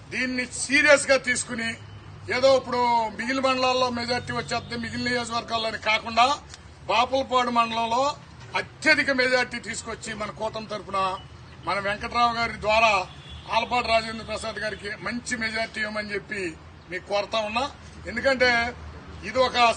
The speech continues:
సంకేతం ఇవ్వాలి మనం. రేపు ఇది అవగానే మళ్ళీ ఇంకో సంవత్సరంలో సర్పంచ్ ఎలక్షన్లు, ఇంకో సంవత్సరంలో ఎంపీటీసీ ఎలక్షన్లు, ఇంకొక ఆరు నెలల్లో ఏదో బ్యాంకో ఏదో రాబోతా ఉన్నాయి. సరే, ఇవన్నీ, వీటన్నిటికీ కూడా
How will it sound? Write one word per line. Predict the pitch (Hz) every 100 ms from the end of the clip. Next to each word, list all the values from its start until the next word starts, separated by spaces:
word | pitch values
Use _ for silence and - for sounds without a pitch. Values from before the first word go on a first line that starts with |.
| -
సంకేతం | 240 262 302 277 269
ఇవ్వాలి | 247 254 240
మనం. | 220 185 - - -
రేపు | 233 240 233 226 226 233 - -
ఇది | 180
అవగానే | 220 233 262 277 285
మళ్ళీ | 269 247 247 240
ఇంకో | 226 226
సంవత్సరంలో | - 226 240 226 247 247 254 254 240 196
సర్పంచ్ | 226 214 240 220
ఎలక్షన్లు, | 202 180 - 160 131 - - - -
ఇంకో | 240 269
సంవత్సరంలో | 254 254 254 233 254 262
ఎంపీటీసీ | 254 233 240 233 240 233
ఎలక్షన్లు, | 220 214 208 175 135 - - - -
ఇంకొక | - - 277 240
ఆరు | 240 254
నెలల్లో | 254 262 269
ఏదో | 254 254
బ్యాంకో | - 233 240 247
ఏదో | 247 233 233
రాబోతా | 214 220 208 208
ఉన్నాయి. | 185 165 131 - - - - -
సరే, | 247 262
ఇవన్నీ, | 226 233 262
వీటన్నిటికీ | 233 240 226 247 262 254
కూడా | 262 247 247 220 208